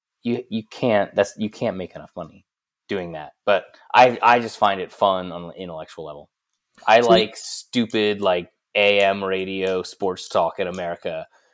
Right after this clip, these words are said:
Speaker 1: where they sit around and talk the lines with a bunch of gangsters from New Jersey.
Speaker 2: You, it's funny, there's no soccer equivalent of that. Like,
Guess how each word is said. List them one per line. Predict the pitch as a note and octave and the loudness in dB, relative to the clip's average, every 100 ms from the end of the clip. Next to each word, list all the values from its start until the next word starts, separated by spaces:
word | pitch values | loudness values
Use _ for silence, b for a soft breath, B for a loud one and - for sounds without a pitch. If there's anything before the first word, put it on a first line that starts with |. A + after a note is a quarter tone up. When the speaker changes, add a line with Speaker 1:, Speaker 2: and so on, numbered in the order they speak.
| _ | _
Speaker 1:
where | F#2+ | 0
they | F#2 | 0
sit | - B2 G#2 | 2 2 4
around | G2+ F#2+ | 6 6
and | F#2+ E2+ | 4 2
talk | A2+ G2 - | 4 4 4
the | F#2+ | 2
lines | F2+ F2+ E2+ E2 F2+ - | 4 4 0 -4 -10 -8
with | G#2+ | -8
a | E2+ | -2
bunch | G2 G2+ | -2 0
of | F2+ | -4
gangsters | G2 F#2 F#2+ - F2 | -2 -2 -4 -8 -8
from | F#2 | -8
New | F2 F2 | -10 -8
Jersey. | F2+ F2 E2 E2 _ _ _ _ _ _ _ _ _ D#3+ | -8 -8 -12 -20 _ _ _ _ _ _ _ _ _ -20
Speaker 2:
You, | D#3+ A3+ B3 | -10 -8 -4
it's | A3 A3 | -6 -4
funny, | C4 C#4+ | -2 0
there's | A3+ G#3 F#3+ | 0 0 -2
no | G3 | -4
soccer | F#3+ D#3+ F3 F#3 D#3 | -4 0 0 2 -2
equivalent | - E3 D3+ C#3 C3 | -2 0 0 -2 -6
of | A2+ A2 | -6 -2
that. | A#2+ A2+ G2 D#2+ | 0 0 -2 -2
Like, | A2+ G#2+ | -6 -6